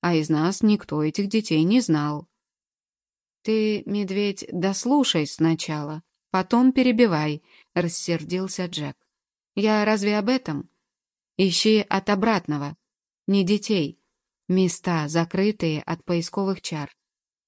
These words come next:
Вроде той ямы на пустыре, которая прятала нас».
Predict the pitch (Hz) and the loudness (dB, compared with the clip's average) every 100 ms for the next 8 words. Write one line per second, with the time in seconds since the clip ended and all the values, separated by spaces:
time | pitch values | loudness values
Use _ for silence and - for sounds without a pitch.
0 | _ 202 226 220 214 - 214 208 190 151 | _ 0 4 4 2 2 2 4 2 2
1 | 151 156 175 - 208 247 254 175 190 196 | 0 0 -4 -2 0 0 0 -4 -2 -2
2 | 190 180 170 151 147 143 139 127 - | -2 -2 -2 -2 -4 -4 -6 -6 -10